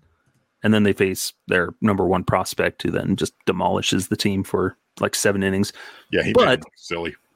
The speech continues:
Speaker 1: But it's that there's just no consistency and execution with that offense. We know the potential that offense has. That offense should be so much better. But whether it's,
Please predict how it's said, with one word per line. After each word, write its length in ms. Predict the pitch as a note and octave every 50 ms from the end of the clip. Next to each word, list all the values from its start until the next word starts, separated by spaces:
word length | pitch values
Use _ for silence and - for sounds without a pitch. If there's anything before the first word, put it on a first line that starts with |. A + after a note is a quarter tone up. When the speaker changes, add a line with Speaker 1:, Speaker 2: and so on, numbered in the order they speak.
| _ _ _ _ _ _ _ _ _ _ -
Speaker 1:
But 180 | - D#3+ D#3+ D3
it's 300 | C#3 D3 C#3 C3 - -
that 260 | - B2+ B2 A#2 - _ _ _ _ _ _ _ _ _ _ -
there's 180 | - A2+ G2+ -
just 220 | C#3 A#2 - -
no 140 | C3+ B2+ A#2+
consistency 720 | - - A#2 A2 - - C3 C3 - C3+ A#2 - C3 B2
and 100 | A2+ G#2 -
execution 840 | A#2+ A#2 - - - G#2+ - - - A#2 A2 G#2 - A2+ G2+ F#2+
with 160 | G2+ G2 -
that 180 | - G2 F2+ F2
offense. 500 | F2 F#2 F#2+ - - F#2+ E2 D#2+ - -
We 100 | B2+ B2+
know 280 | C3+ D3 F3 G3 G3 E3+
the 180 | B2 A2 A2+ G#2
potential 440 | - - - - B2 C3+ - - A2+
that 120 | G#2+ G#2
offense 420 | G#2 G#2 G2+ - - G2+ G2 -
has. 420 | - C#3 D3+ D3 G#2+ E2 - - - _ _ _ _ _ _ _ _ _
That 120 | - C#3 C#3+
offense 340 | D3 D#3 C#3+ - C#3+ C3 -
should 160 | - B2+ A#2
be 100 | A#2+ A#2
so 360 | - - - - - D3 D#3
much 300 | D#3+ D3+ C3 A#2 - B2
better. 460 | A2 B2 C3 D#3 D3+ A2 G2+ F#2 - _ _ _ _ _ _ _ _ _ _ _ _ _ _ _ _ _ _ -
But 180 | A#2 A2+ G#2+
whether 440 | F2 F#2+ A#2+ A#2+ A#2+ B2 A#2+ A2 A2
it's, 380 | A2 G#2+ G2+ - - - -